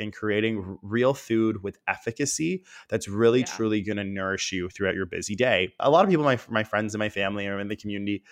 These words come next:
Speaker 1: come to me when they're trying to transition to a plant-based diet or just trying to level up their, their, their eating regime, um, and how they nourish themselves. And once you kinda break through and explain to them that, you know, like, the idea of you <laughs> having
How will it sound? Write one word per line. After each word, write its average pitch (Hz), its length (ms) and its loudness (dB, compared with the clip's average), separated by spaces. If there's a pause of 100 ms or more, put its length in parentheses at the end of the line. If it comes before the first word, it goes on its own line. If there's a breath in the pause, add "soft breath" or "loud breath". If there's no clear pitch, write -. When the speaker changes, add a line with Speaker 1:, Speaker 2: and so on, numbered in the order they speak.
(200 loud breath)
Speaker 1:
come 117 220 0
to 117 120 -8
me 113 120 2
when 107 120 2
they're 104 140 -2
trying 101 260 -2
to 104 60 -4
transition 104 500 -4
to 101 100 -2
a 98 40 0
plant-based 90 520 -6
diet 123 420 12
or 92 160 0 (260 loud breath)
just - 200 2
trying 143 200 2
to 123 80 4
level 104 320 4
up 90 260 0
their, 92 320 2
their, 107 200 0
their 113 180 -6
eating 196 240 4
regime, 101 400 -4 (400 soft breath)
um, 101 360 2
and 104 120 -2
how 113 140 6
they 127 100 4
nourish 196 300 4
themselves. 92 680 0
And 104 420 2 (320 loud breath)
once - 760 0
you 120 220 -4
kinda 120 340 6
break 113 480 2
through 113 320 4
and 107 100 0
explain 107 300 -2
to - 120 -8
them 107 100 -2
that, 104 100 -2
you 101 100 -4
know, 98 160 0
like, 95 260 -2 (100)
the 113 120 6
idea 131 480 8
of 139 80 4
you 139 140 2
<laughs> 127 120 2
having 113 220 0